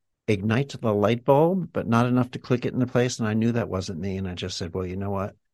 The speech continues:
Whoever it is, if they let me wake up in the morning, they let me wake up, but I'm going to bed."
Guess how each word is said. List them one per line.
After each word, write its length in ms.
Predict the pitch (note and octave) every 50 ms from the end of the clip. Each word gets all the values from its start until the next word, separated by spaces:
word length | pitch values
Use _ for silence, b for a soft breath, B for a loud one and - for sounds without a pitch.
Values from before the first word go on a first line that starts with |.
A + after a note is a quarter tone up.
| _ _ _ _ _ _ _
Whoever 260 | - G#2+ G#2+ A2+ A#2 A2+
it 100 | G#2 G2
is, 200 | F#2+ F2+ E2+ -
if 60 | E2
they 140 | - F2+ F2+
let 160 | F#2+ F#2+ -
me 100 | - G#2+
wake 240 | F#2+ G2 G2 F#2+ -
up 160 | F#2 F2+ -
in 80 | F#2 F#2
the 60 | F2+
morning, 340 | F#2 F2+ F2+ F2+ F2+ F#2 E2+
they 80 | F2+
let 180 | F2 F#2 F#2+ -
me 120 | - F#2
wake 240 | F2 E2+ F#2 F#2 G2
up, 140 | F#2+ G2 -
but 120 | - D#2+
I'm 140 | E2 F2+ F2
going 220 | D2+ D2 D#2+ F2
to 40 | F2
bed." 220 | - E3+ G#3+ E3